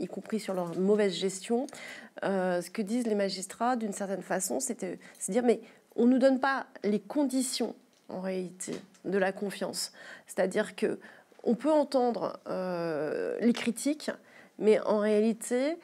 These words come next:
on nous met dans des conditions de travail, euh, qui ne permettent pas de toute façon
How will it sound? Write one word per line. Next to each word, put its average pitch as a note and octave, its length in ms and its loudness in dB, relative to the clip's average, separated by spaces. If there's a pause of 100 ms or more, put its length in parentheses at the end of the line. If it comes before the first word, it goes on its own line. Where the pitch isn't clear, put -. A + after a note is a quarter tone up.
(240)
on G3+ 120 2
nous A#3+ 120 6
met B3+ 160 6
dans G#3 160 4
des G3 120 2
conditions B3 560 0
de A3+ 60 -4
travail, A3 680 -2 (560)
euh, F3+ 400 2 (100)
qui - 200 0
ne B3+ 120 6
permettent B3+ 400 0
pas A#3 160 0
de A3 140 -4
toute A#3+ 200 -6
façon G#3+ 520 -2